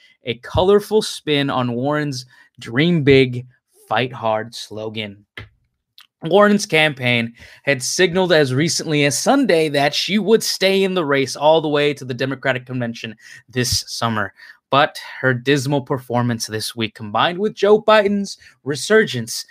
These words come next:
led her to conclude that she no longer had a viable path forward. According to the person with her campaign, Warren is contemplating not endorsing in the twenty twenty race, endorsing Bernie Sanders, or even endorsing Joe Biden,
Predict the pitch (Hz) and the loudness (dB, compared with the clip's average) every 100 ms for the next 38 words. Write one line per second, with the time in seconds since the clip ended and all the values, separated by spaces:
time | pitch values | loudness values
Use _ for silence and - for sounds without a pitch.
0 | - - 131 139 131 139 135 127 123 117 | -20 -4 0 2 2 0 -2 -12 -10 -8
1 | - 131 127 117 120 127 - _ _ _ | 0 0 0 -4 -6 -8 -16 _ _ _
2 | _ _ _ - - 135 131 123 131 123 | _ _ _ -14 -6 -4 0 0 0 0
3 | 123 127 117 113 110 113 110 107 110 110 | -2 -4 -4 -4 -4 -4 -2 -2 -2 -6
4 | 110 - 101 - - - 113 - - _ | -10 -4 -6 -6 -18 -14 -12 -14 -18 _
5 | _ _ _ _ _ _ _ _ _ 123 | _ _ _ _ _ _ _ _ _ -8
6 | 147 147 151 131 135 127 143 135 139 131 | 0 0 0 -4 -4 -2 -2 -2 -4 -4
7 | 135 127 131 127 131 151 151 131 170 160 | -4 -4 -2 -2 -2 -2 -2 -2 0 -2
8 | 170 175 _ - - _ - 135 - 160 | -2 -8 _ -20 -20 _ -6 -4 -2 -2
9 | 190 208 202 214 208 170 180 240 - 226 | 0 -2 -2 0 0 0 0 -2 0 0
10 | 247 262 - 156 127 113 113 117 110 120 | 2 2 2 0 0 -2 -2 -4 -4 -4
11 | 110 110 156 190 - - - - - 131 | -2 2 0 0 -6 -10 -20 -20 -6 0
12 | 151 170 - 160 135 127 - _ - 139 | 2 2 0 -2 -4 -6 -14 _ 0 2
13 | 131 131 135 160 180 165 165 214 262 254 | 2 -2 -2 -2 -6 -2 0 2 4 2
14 | 226 170 165 185 185 147 147 139 208 165 | 2 2 2 0 -2 -2 -2 2 2 2
15 | 120 | -4